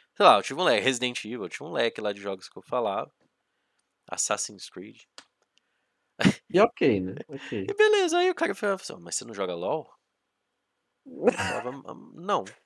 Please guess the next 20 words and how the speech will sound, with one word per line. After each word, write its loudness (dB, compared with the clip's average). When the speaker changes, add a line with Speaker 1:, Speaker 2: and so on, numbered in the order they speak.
Speaker 2:
Mas 6
você 4
não 8
joga 0
lol? -4
Speaker 1:
Eu -10
falava, 0
"Não, -8
não -18
gosto 0
muito." -14
"Ah, -14
mas -12
como -10
assim -8
você -8
não -12
joga -2
lol, -4
cara? -10